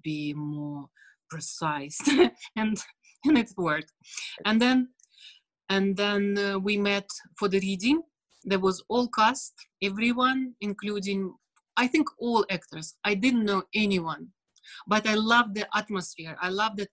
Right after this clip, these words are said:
everyone is inspired, everyone is, um, very happy about what they're doing, everyone, uh, mm, costume makers and the set designers,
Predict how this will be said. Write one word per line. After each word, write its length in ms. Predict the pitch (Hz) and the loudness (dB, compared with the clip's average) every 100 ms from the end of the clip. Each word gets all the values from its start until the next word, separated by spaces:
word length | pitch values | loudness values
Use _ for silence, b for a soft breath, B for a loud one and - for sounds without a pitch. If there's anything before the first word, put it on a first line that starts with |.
| 220 | -8
everyone 580 | 226 220 202 185 175 175 | -10 -8 -8 -6 -8 -8
is 220 | 165 170 | -12 -14
inspired, 640 | 165 - 208 226 254 254 - | -14 -4 0 2 2 0 -4
everyone 460 | 190 175 175 175 170 b b b b _ | -8 -6 -8 -8 -10 b b b b _
is, 260 | 190 175 170 | -6 -6 -6
um, 520 | 175 170 170 165 156 _ _ B B B B - | -6 -4 -6 -8 -10 _ _ B B B B -2
very 220 | 190 190 | 0 0
happy 320 | 185 175 180 | 0 -2 -2
about 280 | 175 170 170 | -2 -4 -4
what 180 | 175 170 | -6 -4
they're 100 | 165 165 226 | -6 -2 0
doing, 440 | 247 254 254 233 208 _ - - | 2 4 2 0 -6 _ -20 -2
everyone, 520 | 196 185 185 180 180 175 | -2 0 0 0 -2 -2
uh, 200 | 165 160 _ _ _ _ _ _ _ _ _ _ _ - | -4 -6 _ _ _ _ _ _ _ _ _ _ _ -10
mm, 160 | 180 170 | -10 -6
costume 880 | - 240 220 - 220 214 208 190 - | 0 0 0 -4 -2 0 0 -4 -8
makers 960 | - 190 196 202 202 - 202 202 190 - B B B B 190 | -10 -4 0 0 -2 -4 -2 -2 -4 -10 B B B B -2
and 240 | 190 185 | 0 0
the 100 | 180 | -4
set 320 | 170 233 214 | -4 -2 -2
designers, 680 | 196 196 202 208 208 202 190 | -4 -2 2 2 2 0 -2